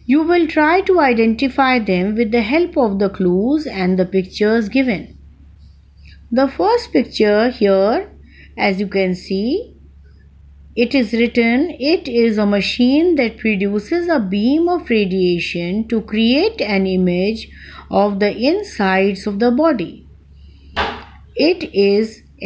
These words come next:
X-ray machine. Next picture, it uses sound waves to produce an image onto a screen that shows the inside of a body.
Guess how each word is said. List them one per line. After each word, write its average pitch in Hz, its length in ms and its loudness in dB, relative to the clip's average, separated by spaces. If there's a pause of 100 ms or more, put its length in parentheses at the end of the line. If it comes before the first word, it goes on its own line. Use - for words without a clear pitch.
X-ray 240 420 0
machine. 277 640 -2 (2250)
Next 330 360 0
picture, 233 640 0 (500)
it 330 320 -2
uses 269 720 0
sound 349 580 0
waves 202 380 0
to 226 60 2 (100)
produce 196 480 2
an 185 160 0 (240)
image 214 500 0 (640)
onto 269 600 2
a 381 100 2
screen - 640 -4 (180)
that 196 300 -2
shows 320 580 0
the 240 160 2 (140)
inside 208 540 0
of 170 200 -8
a 208 120 -4 (100)
body. - 280 -20